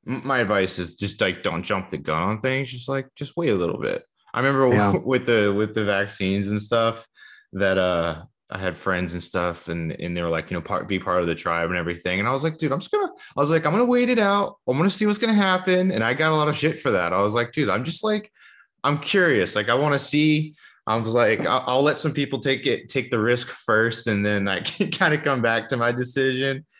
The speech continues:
Speaker 1: That's
Speaker 2: Yeah.
Speaker 1: how, that's how I kinda roll. I'm not really, it wasn't really a high risk, uh, group for me or anything like that. So I wasn't worried, but that, that was my take. And I was like, "I'm gonna wait and
Speaker 2: You,
Speaker 1: see."
Speaker 2: you
Speaker 1: And
Speaker 2: plague rat.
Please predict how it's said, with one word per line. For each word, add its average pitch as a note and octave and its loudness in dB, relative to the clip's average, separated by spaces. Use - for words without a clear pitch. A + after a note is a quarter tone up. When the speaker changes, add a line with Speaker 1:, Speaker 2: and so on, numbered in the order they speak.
Speaker 1:
That's G#2+ 4
Speaker 2:
Yeah. C3 6
Speaker 1:
how, B2+ 4
that's G#2+ 0
how A2+ 0
I G2+ 2
kinda A#2 -2
roll. A#2+ 0
I'm G2 -2
not G2 -2
really, F#2 0
it - -2
wasn't G#2 2
really F#2+ 2
a E2+ 2
high F2+ -2
risk, F2 -4
uh, E2 -2
group E2 -6
for - -8
me D#2+ -4
or D#2 -6
anything E2+ -4
like D#2 -4
that. D2 -4
So - -4
I - 2
wasn't F#2 0
worried, E2+ 0
but D#2+ -2
that, G2+ -4
that A2+ 2
was B2 2
my A2 0
take. F2+ -2
And F2+ -2
I F#2 0
was F2+ -4
like, E2+ -2
"I'm - -4
gonna B2+ 2
wait F2+ -2
and G2 -2
Speaker 2:
You, F2 -4
Speaker 1:
see." B2+ 2
Speaker 2:
you G#2+ 2
Speaker 1:
And G#2+ 6
Speaker 2:
plague B2+ 4
rat. G#2+ 2